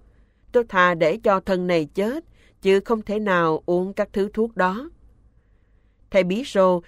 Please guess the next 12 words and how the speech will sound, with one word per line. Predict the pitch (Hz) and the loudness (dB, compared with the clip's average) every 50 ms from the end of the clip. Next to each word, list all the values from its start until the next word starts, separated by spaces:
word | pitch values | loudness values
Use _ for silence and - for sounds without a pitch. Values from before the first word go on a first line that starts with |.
| _ _ _ - | _ _ _ -2
đem | 175 185 185 175 175 | 2 2 2 2 2
nhân | 175 180 175 170 165 | -2 -2 -2 -2 -2
duyên | 180 180 165 165 | -2 -2 -2 0
đó | 170 170 170 185 247 302 - - - | -2 -4 -4 -6 -12 -16 -16 -6 -2
bạch | 170 165 - - | -2 -2 -2 -2
lên | 170 170 175 175 165 160 | -4 -2 -2 -2 -2 -2
Đức | 156 247 302 _ | -4 -6 -6 _
Phật. | - - 175 156 147 - _ _ _ _ _ _ _ _ | -6 -4 -4 -4 -4 -6 _ _ _ _ _ _ _ _
Phật | - 208 190 175 - | -2 -2 -2 -2 -2
dạy, | 175 170 165 160 160 160 165 156 - - _ _ _ _ _ _ _ - | -4 -4 -2 -2 -2 -4 -4 -6 -8 -14 _ _ _ _ _ _ _ -6
bí | 175 190 214 220 | -4 -4 -4 -4
sô | - - 190 175 175 170 170 165 | -2 0 2 4 4 4 2 0